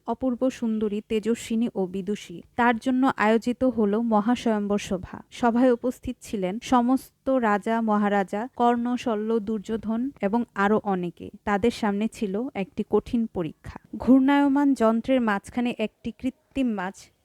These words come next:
তীর ছুঁড়ে চোখে বিদ্ধ করতে হবে। সেখানে কর্ণ উপস্থিত ছিলেন। কর্ণ নিশানা ভেদ করতে চাইলে দ্রৌপদী বলেন, "আমি এক সুতপুত্রকে বরণ করব না।" তারপর ব্রাহ্মণ বেশে থাকা অর্জুন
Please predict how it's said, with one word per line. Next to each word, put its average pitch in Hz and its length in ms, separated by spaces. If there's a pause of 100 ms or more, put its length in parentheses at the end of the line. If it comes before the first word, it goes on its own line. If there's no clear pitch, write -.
(140)
তীর 269 240
ছুঁড়ে 233 300
চোখে 208 300
বিদ্ধ 185 300
করতে 175 340
হবে। 175 340 (300)
সেখানে 294 480
কর্ণ 254 320
উপস্থিত 262 540
ছিলেন। 233 320
কর্ণ 240 340
নিশানা 254 420
ভেদ 220 300
করতে 247 300
চাইলে 190 460
দ্রৌপদী 240 580
বলেন, 202 380 (140)
"আমি 254 340
এক 233 200
সুতপুত্রকে 262 720
বরণ 214 340
করব 180 320
না।" 151 140 (160)
তারপর 247 500
ব্রাহ্মণ 226 500
বেশে 254 280
থাকা 240 400
অর্জুন 240 540